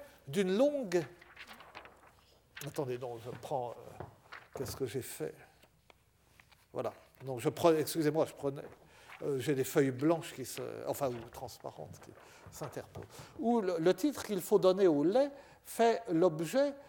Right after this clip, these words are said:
d'une longue discussion. Et,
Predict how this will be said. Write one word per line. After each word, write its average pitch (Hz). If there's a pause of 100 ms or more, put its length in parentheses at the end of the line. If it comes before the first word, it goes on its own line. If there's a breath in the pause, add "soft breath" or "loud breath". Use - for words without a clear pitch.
(180 loud breath)
d'une 202
longue 233 (140)
discussion. 175 (1500 loud breath)
Et, 214